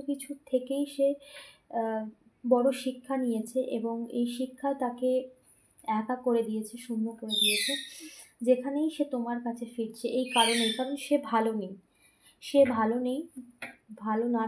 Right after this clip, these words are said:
থাকার কারণে এবং সে এই সমস্ত মানুষের আসল রূপ দেখতে পেয়েছে এবং সে তোমার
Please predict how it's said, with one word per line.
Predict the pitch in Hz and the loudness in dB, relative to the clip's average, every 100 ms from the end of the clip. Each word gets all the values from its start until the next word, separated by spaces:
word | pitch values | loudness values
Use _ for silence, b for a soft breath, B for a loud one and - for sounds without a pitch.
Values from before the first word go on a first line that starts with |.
| 240 | 0
থাকার | 240 240 254 254 | -2 0 -4 -2
কারণে | 233 220 233 247 233 | -2 0 -2 0 -2
এবং | 247 262 - - | -2 -6 -10 -2
সে | 277 277 | 4 4
এই | 254 247 | 4 0
সমস্ত | 254 247 254 - 262 | -2 -2 -2 -4 -4
মানুষের | 226 226 240 269 | -2 -4 0 0
আসল | 226 220 - 262 240 | 0 -4 2 2 2
রূপ | 233 247 247 | -2 -4 -2
দেখতে | 226 220 233 226 | -4 -2 -8 -4
পেয়েছে | 214 208 285 302 B B B B - | -4 -2 -2 -2 B B B B 2
এবং | 247 262 262 | 4 4 -2
সে | - 277 277 262 | 2 2 4 4
তোমার | 247 254 | 2 0